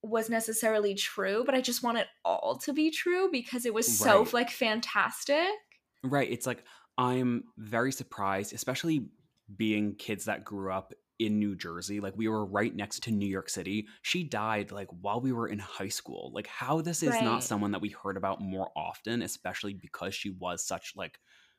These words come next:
Speaker 2: a protector of queer people in New York City.
Speaker 1: Mm-hmm.
Speaker 2: It just baffles me. Like, why is she, why is she, why don't we know so much about her? Why didn't,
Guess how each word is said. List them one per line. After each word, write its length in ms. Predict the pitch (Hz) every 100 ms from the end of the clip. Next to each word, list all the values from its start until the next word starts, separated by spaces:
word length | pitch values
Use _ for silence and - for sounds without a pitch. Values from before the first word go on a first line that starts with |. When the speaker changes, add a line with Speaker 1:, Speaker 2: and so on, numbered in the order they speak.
| _ _ _
Speaker 2:
a 80 | 113
protector 920 | 107 - 104 - 101 - 101 98 95 -
of 240 | 95 90
queer 260 | - 104 82
people 440 | - 101 107 107 -
in 240 | 107 101
New 80 | 98
York 300 | 98 82 -
City. 480 | - 69 78 101 117 - _ -
Speaker 1:
Mm-hmm. 580 | 247 226 220 196 196 220
Speaker 2:
It 80 | 120
just 240 | 123 -
baffles 520 | - 117 147 127 90 82
me. 200 | 67 73
Like, 160 | 98 95 90 98
why 300 | 113 139 156
is 200 | 160 127
she, 360 | 131 127 123
why 280 | 117 110 127
is 140 | 147
she, 160 | - 131
why 220 | 123 113
don't 120 | 151
we 80 | 160
know 280 | 151 131 123
so 180 | - 110
much 160 | 101 -
about 300 | 92 87 -
her? 120 | 90
Why 220 | 95 98
didn't, 300 | 123 135 -